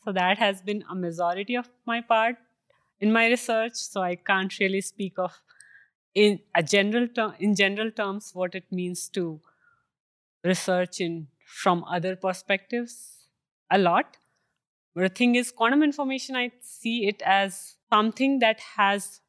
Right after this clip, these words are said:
brought together different fields in physics. Like, it has provided a new perspective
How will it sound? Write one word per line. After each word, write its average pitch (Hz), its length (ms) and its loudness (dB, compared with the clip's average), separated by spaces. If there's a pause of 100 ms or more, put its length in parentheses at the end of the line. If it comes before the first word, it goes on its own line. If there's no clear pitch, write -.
brought 208 380 4
together 202 460 2
different 247 600 0
fields 202 600 -2
in 220 160 4
physics. 170 540 -4 (240)
Like, 175 300 2
it 214 100 2
has 262 180 2
provided 220 480 0
a 277 80 4
new 233 340 2
perspective 214 920 0